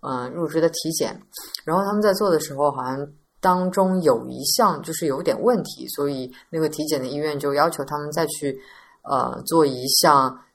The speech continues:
就是一般的这个体检上面并没有要求的一项具体的检测，然后检查出来的话，他们是携带有某种，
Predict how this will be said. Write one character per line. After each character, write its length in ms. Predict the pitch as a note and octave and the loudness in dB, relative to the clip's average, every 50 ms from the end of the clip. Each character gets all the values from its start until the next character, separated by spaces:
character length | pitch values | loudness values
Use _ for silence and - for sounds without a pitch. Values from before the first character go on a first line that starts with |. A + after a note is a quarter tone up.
| _ _ _ | _ _ _
就 120 | - D3+ C#3+ | -8 -8 -6
是 640 | C#3+ - - - C3 C3 B2+ B2 B2 - - - - - | -6 -6 -6 -4 -4 -4 -4 -4 -4 -6 -8 -10 -14 -6
一 120 | - F3+ E3+ | -6 -4 4
般 240 | F3+ F3+ G#3 G#3+ | 4 4 6 6
的 160 | G#3 G3 E3 D3+ | 6 4 4 4
这 120 | E3 D#3+ | 4 2
个 140 | C#3+ C#3 C3 | 2 2 0
体 240 | C3+ - - D3 D3 | 0 -4 -6 -4 -2
检 140 | D3+ C3+ B2+ | -2 -2 0
上 180 | - D#3+ D3+ | 0 0 0
面 160 | C#3+ C3+ C3+ C3 | 0 0 -2 2
并 160 | - G#3+ F#3 | 2 2 4
没 120 | D#3+ F3 | 4 4
有 160 | F3+ C#3+ C3 | 4 4 4
要 240 | C#3 E3+ G3 A3 A#3+ | 4 8 8 8 8
求 200 | B3 - - C3+ | 6 2 -4 -2
的 120 | B2 B2 B2+ | -2 -2 -4
一 80 | C3 | -4
项 180 | - C#3+ C3+ C#3 | -4 -6 -6 -6
具 140 | D3 F#3+ F#3 | -4 -4 -6
体 140 | - - - | -6 -6 -10
的 100 | - C3 | -12 -10
检 180 | - - - - | -8 -8 -8 -8
测， 240 | - - C3+ A#2+ - - - - - - - - _ | -8 -6 -6 -6 -8 -8 -12 -20 -20 -20 -20 -16 _
然 200 | - C#3 C3+ C3+ D3 | 2 4 4 4 2
后 280 | D3 F3 E3 D#3 D3 | 2 2 2 2 2
检 160 | C#3+ C#3 B2+ A#2+ | 2 -2 -4 -6
查 200 | B2 C3 C3+ - | 0 0 0 2
出 120 | - F#3+ | 2 0
来 120 | F#3 D#3+ D3+ | 2 2 2
的 140 | D3 D3+ C#3+ | 0 0 2
话， 160 | D#3 D3 C#3 | 2 2 2
他 120 | C#3 D3+ D3+ | 0 -4 -4
们 280 | D3+ D3+ D3+ D#3 D#3 | -4 -2 -2 -4 -6
是 420 | D#3 - - - E3+ D#3+ D3+ C#3 C3+ | -6 -6 -6 -2 0 0 0 0 -2
携 360 | - - - - - B2+ B2+ | -2 -2 -2 -2 -4 -6 2
带 240 | - D#3 D#3+ D3 C#3 | 4 4 4 4 4
有 180 | C3 B2 B2 | 2 0 -2
某 260 | B2+ B2 A#2 B2 C#3+ | -2 -4 -4 -4 -4
种， 320 | D3+ D3+ D3 B2 B2+ B2+ | -2 0 -2 -2 -2 -4